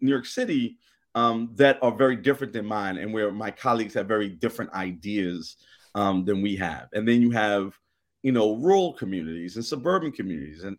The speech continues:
ex-urban communities and mixed communities. And you have white and, and black and Latino and Asian, and we have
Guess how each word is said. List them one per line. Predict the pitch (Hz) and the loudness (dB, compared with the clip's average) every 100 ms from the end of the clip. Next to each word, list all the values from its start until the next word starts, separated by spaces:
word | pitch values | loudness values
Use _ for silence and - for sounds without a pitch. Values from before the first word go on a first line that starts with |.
| - | -4
ex-urban | - - 107 98 | -4 0 0 0
communities | 87 90 82 69 58 | -6 -6 -6 -8 -10
and | 92 95 92 _ _ _ _ | -6 -4 -4 _ _ _ _
mixed | 117 160 - | 4 4 4
communities. | - 101 95 82 78 92 | -4 -2 -2 -2 -6 -4
And | |
you | 92 | -4
have | 107 101 98 92 87 _ _ | -2 -2 -2 -4 -12 _ _
white | 123 139 131 - | 2 4 4 -2
and, | 92 - | -10 -10
and | 92 95 | -10 0
black | 143 131 | 2 2
and | - | -2
Latino | 92 - 151 147 98 92 | -8 -8 -6 -4 -4 -6
and | - | -8
Asian, | - 143 131 87 | 0 0 0 -6
and | 82 | -10
we | 95 | -10
have | 98 92 92 | -4 -4 -4